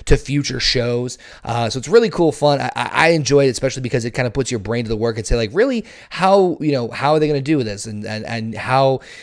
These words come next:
really puts you to the test of, like, can you really guess what's gonna happen at the pay-per-view? So make sure you give some love over to people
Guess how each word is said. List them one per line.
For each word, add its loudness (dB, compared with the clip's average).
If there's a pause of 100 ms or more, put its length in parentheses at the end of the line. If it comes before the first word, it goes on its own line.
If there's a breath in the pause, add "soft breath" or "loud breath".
(200 loud breath)
really 2
puts 2
you -2
to 0
the 0
test 6
of, 0
like, -2
can 0
you 0
really 2
guess -2
what's -8
gonna -2
happen -4
at -6
the -8
pay-per-view? -6
So -10
make -4
sure -6
you -8
give -4
some -8
love -4
over -6
to -10
people -4